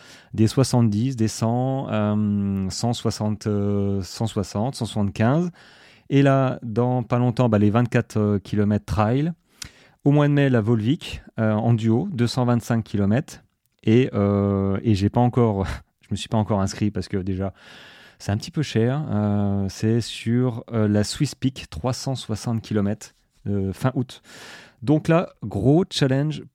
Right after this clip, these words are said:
pour moi. Voilà. Mais en attendant, dans deux semaines, j'ai un vingt-quatre heures trail à Bruniquel. Donc c'est des boucles, euh, de cinquante kilomètres et deux mille cinq cents mètres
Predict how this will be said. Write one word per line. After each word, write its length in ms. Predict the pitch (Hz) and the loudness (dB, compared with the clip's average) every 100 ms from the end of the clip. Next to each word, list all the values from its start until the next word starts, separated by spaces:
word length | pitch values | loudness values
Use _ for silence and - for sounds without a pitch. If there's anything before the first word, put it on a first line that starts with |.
| - | -10
pour 220 | 127 110 | -4 2
moi. 320 | 104 101 160 _ _ | 4 4 0 _ _
Voilà. 300 | 104 92 87 98 | -2 -2 -2 2
Mais 240 | 110 131 | 2 4
en 160 | 135 143 | 2 0
attendant, 640 | 165 139 127 143 175 - | 0 0 0 0 -2 -4
dans 180 | 120 165 | -2 0
deux 140 | 156 | 0
semaines, 340 | 139 131 135 151 | -2 -2 -2 0
j'ai 100 | 117 | 0
un 100 | 98 | 2
vingt-quatre 420 | 143 156 131 123 | 0 0 -2 -2
heures 100 | - | -4
trail 440 | - 98 92 - - | -2 -2 -2 -4 -6
à 100 | - | -2
Bruniquel. 640 | 101 104 131 131 - 98 107 | 0 4 4 4 2 2 2
Donc 200 | 101 120 | -2 -2
c'est 140 | - | -2
des 100 | 101 | 0
boucles, 340 | 98 127 - - _ _ - - | 0 -2 -6 -20 _ _ -16 -4
euh, 360 | 101 98 98 | -2 0 0
de 160 | 92 104 | 0 -2
cinquante 440 | - 135 120 127 | -2 -4 0 -2
kilomètres 520 | 120 110 107 127 - 110 | 0 0 2 0 0 0
et 100 | 120 | 0
deux 220 | 104 113 | 0 -2
mille 180 | 123 127 | -2 -4
cinq 200 | 120 107 | -4 -4
cents 200 | - 110 | -2 -2
mètres 240 | 110 127 | -2 -4